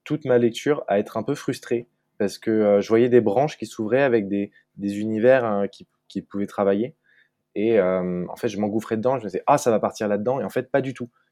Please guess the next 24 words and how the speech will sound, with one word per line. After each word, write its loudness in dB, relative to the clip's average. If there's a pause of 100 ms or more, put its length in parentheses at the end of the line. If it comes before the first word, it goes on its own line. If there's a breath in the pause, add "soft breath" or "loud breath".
(120)
Et -4
on -2
voit 0
pas 4
trop 4
où 6
est-ce 0
qu'il -12
va. -2 (500)
Et, 0
euh, -4 (140)
à -4
la -2
fin, -2
enfin, -6
je -8
dirais -2
même -6
que -6
le -2
scénario -2
même -6
est -8
pas, -4